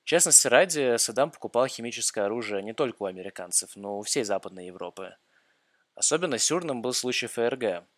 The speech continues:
Ираку они продавали химическое оружие, а Ирану — защитную экипировку от химического оружия.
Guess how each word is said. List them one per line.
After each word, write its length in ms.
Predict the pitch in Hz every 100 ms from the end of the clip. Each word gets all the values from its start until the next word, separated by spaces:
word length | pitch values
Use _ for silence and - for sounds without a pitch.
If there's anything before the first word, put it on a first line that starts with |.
| _ _ _ -
Ираку 340 | 107 135 -
они 160 | 127 123
продавали 420 | 123 117 117 120
химическое 600 | - 104 92 - - 113
оружие, 500 | 113 113 113 113 110 _
а 160 | 104
Ирану — 540 | 104 123 226 175 107 - -
защитную 600 | 110 110 - 185 165 151
экипировку 500 | - 202 139 - 107
от 80 |
химического 640 | - 101 98 - - 98 95
оружия. 440 | 95 90 90 87